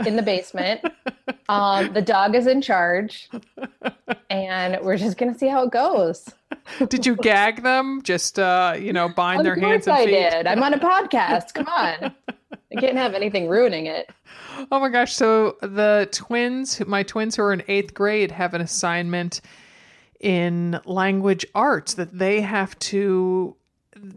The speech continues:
Speaker 2: they have to work on a podcast. Like, they have to make up their own podcast. I don't believe they need to record it, even though I keep on saying, "Come on, we can go down to the basement and we can record." And they look at me like, "That doesn't sound very fun, Mom."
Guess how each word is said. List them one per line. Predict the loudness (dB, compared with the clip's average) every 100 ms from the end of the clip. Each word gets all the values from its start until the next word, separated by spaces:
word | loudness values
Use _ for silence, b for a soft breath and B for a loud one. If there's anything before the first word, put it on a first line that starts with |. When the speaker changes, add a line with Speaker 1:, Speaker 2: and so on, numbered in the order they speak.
| -20 -4
Speaker 2:
they | -2 -2
have | -2
to | 0
work | 0 0
on | -2
a | -4
podcast. | -6 -2 -2 -2 -6 -6 -6
Like, | -6
they | -4
have | -2
to |
make | 0 0 -2
up | -4
their | -4 0
own | -2 -2
podcast. | -4 -4 -2 -4 -6
I | -4
don't | -2 -2 -2
believe | -4 -2
they | 0
need | 0 -2
to | -4
record | -10 -10 -4 0 0 -2
it, | -8 -6
even | -4 -2
though | -2
I | -2
keep | -4 -6
on | -4
saying, | -4 -6
"Come | -2 0
on, | 0 0
we | -2
can | -4 -2
go | 0
down | 0
to | -2
the | -2
basement | 0 0 0 -4 -4
and |
we | -6
can | -4 -2
record." | -4 0 0 2 0 0
And | -2
they | -4
look | -6
at | -6
me | -4
like, | -4 -6 b b _
"That | -8
doesn't | -6 -6
sound | -6 -6
very | -6 -8
fun, | -4 -4 -4
Mom." | -6 -8